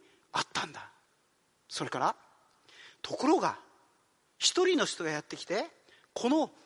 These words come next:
大きな木を切り倒して、葉も全部、えー、切り倒して、実も全部取っちゃってしまった。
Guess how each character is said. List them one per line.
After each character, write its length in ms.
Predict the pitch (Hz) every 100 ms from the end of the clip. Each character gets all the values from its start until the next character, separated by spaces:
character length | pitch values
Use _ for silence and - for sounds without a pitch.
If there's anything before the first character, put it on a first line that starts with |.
| -
大 520 | - 330 349 339 330 285 -
き 160 | -
な 160 | 220 196
木 340 | - - 185
を 340 | 180 214 269 196 - - _ _ -
切 180 | - 202
り 100 | 240
倒 260 | 247 233 202
し 120 | -
て、 180 | 120 - _ _ _ _ -
葉 180 | - 294
も 140 | 294
全 1120 | - 294 285 285 285 277 277 277 269 262 247
部、 280 | 254 262 160 - - _ _ _ _ _ _
え 220 | 160 156
ー、 60 | 151 -
切 140 | -
り 60 | 208
倒 200 | 240 180
し 100 | -
て、 140 | - - _ _ _ _ _ _ 156
実 260 | 175 285
も 160 | 349 269
全 800 | - 262 254 269 269 269 262 254
部 120 | 254
取 180 | - -
っ 40 |
ち 100 | -
ゃ 60 | -
っ 40 |
て 240 | - - - - _ _ _ _ _ _ _ _ _ _ _
し 180 | - -
ま 80 | -
っ 60 | -
た。 200 | -